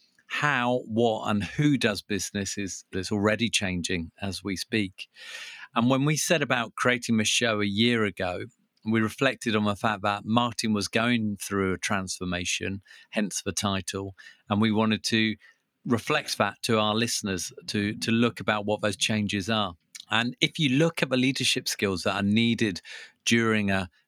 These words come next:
a period of time of great transformation, it's the ability to see the bigger picture, the ability to adapt quickly, inspire others, personal integrity, an authentic communication style,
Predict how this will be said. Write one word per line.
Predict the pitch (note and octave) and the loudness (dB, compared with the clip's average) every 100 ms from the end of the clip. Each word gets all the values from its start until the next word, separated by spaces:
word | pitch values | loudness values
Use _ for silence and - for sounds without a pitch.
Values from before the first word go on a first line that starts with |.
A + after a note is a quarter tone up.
| - | -8
a | A2 | -4
period | - A2+ G#2 F2+ | 0 2 2 -2
of | F2 | -4
time | - A2 G#2 | 0 0 0
of | F#2+ | 0
great | G2+ G2 F#2 | 0 0 -2
transformation, | G#2 F2+ - F#2+ F#2 F2 A2+ A2+ - | -4 -4 -4 -2 -2 -2 -4 -4 -4
it's | G#2+ - | -4 -4
the | F#2+ G#2+ | 0 0
ability | F#2+ A2+ G2+ - G2+ | 2 0 0 -4 -6
to | - | -6
see | F#2 - G2 | -6 -4 -4
the | F2+ | -4
bigger | G#2 F#2 | -4 -4
picture, | F2+ - F#2+ - A#2 A#2+ - - - - | -6 -6 -6 -2 -2 -2 -10 -16 -16 -4
the | - | -2
ability | B2 A#2 A2 G2+ - G2 | 2 2 2 0 0 -2
to | - G2+ | 0 0
adapt | F#2+ A#2 A2 - - | 0 -2 -2 -6 -12
quickly, | - G#2+ - G2+ G2+ A2 - | -4 -4 -4 -4 -2 -4 -4
inspire | A2 G#2 - - A#2+ A2+ A2 G#2+ G#2 | 0 0 0 0 0 0 0 0 2
others, | G2+ F#2 G2+ A2+ - - _ - _ _ | 0 0 -4 -4 -6 -12 _ -20 _ _
personal | - C#3+ B2+ - A#2+ | 0 0 0 0 2
integrity, | A#2+ A2+ B2 A#2+ A#2+ - C3+ C3 - | 2 0 -2 -2 -4 0 -2 -2 -2
an | G#2 | 0
authentic | G#2 G2+ - B2+ A#2 B2 - | 0 -2 -2 0 0 -4 -2
communication | B2 A#2 A2 G#2+ A#2 - A2 | 2 2 2 -2 -2 -2 -4
style, | - - A2 A2 | -6 -2 0 0